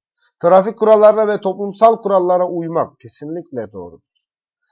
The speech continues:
Engelli insanlara yardımcı olmak. Sevgili öğrenciler, çok sevaptır.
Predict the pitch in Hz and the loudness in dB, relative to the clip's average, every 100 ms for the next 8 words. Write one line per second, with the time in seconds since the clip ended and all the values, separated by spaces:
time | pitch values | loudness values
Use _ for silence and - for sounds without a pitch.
0 | _ 156 165 202 214 226 233 220 208 202 | _ -4 -2 2 2 2 -4 -2 0 2
1 | 196 196 202 131 - - 139 139 139 139 | 2 6 6 4 -2 -10 -4 -4 -4 -6
2 | 143 165 156 113 - _ _ - 120 117 | -2 -2 0 -4 -8 _ _ -18 -16 -14
3 | 120 120 110 95 95 - 147 143 139 113 | -10 -8 -8 -12 -18 -14 -16 -14 -12 -10
4 | 92 _ - - | -12 _ -20 -20